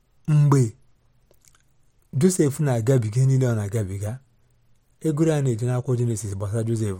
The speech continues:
ọ na-akọwa na Chineke nọnyere Josef. Chineke nọnyere Josef ọfụnadị mgbe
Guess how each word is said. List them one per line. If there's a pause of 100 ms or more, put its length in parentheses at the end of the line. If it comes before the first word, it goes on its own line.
ọ
na-akọwa
na
Chineke
nọnyere
Josef. (880)
Chineke
nọnyere
Josef
ọfụnadị
mgbe